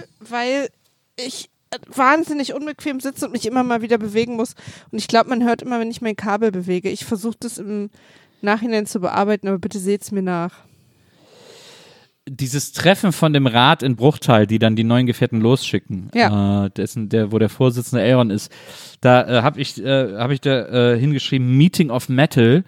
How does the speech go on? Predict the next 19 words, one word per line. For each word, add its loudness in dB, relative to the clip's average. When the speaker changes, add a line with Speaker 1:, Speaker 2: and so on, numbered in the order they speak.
Speaker 2:
weil 4
nämlich 0
jeder, 6
der 4
in 2
diesem 2
Rat, 4
<laughs> -20
jeder, 2
der 0
in 0
diesem 0
Rat 2
sitzt, 0
sieht -2
aus 2
wie 4
ein 0
Protagonist 0